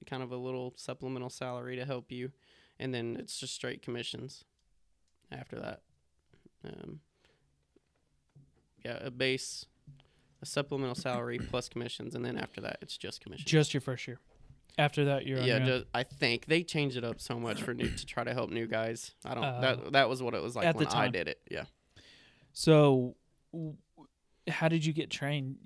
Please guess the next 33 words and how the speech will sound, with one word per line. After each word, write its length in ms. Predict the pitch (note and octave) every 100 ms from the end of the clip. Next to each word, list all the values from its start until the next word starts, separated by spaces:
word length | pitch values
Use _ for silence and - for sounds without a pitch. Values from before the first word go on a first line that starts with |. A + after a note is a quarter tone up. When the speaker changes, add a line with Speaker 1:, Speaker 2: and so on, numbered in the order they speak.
| - D2 F3
Speaker 2:
You 160 | D3+
went 160 | C#3+ C#3+
around 260 | C3+ C3+ D3
with 80 |
somebody? 340 | - D3+ D3+ - _ _ -
Speaker 1:
Um, 540 | C#3 C3+ C3 B2 B2 - - -
you 100 | D3
have 180 | C#3+
one 300 | C3 C3+ D3+
week 240 | D#3+ E3 E3
of 100 | D#3
training. 500 | - C#3+ C3+ C3 B2
The, 60 |
your 360 | A#2+ - A#2 A#2+ - -
very 280 | - C3 D3
first 340 | D#3 D3 C3
day 400 | C#3 C3+ B2+ C3+ - _ -
that 300 | A#2+ B2 A#2+ - C#3+
you 180 | - C3+
work 200 | B2+ B2
for 120 | B2+
Highline, 500 | C3 B2 A#2+ A#2+ G#3 - _ -
you, 460 | - B2+ B2+ B2 -
you're 160 | - D#3
Speaker 2:
Are 20 |
they 140 | D#3
Speaker 1:
in 100 | E3+
Speaker 2:
paying 240 | - B2+ D#3+
Speaker 1:
Dallas. 120 | E3+
Speaker 2:
you 100 | F3+
at 100 | F3
this 140 | E3+ -
point? 240 | F#3+ -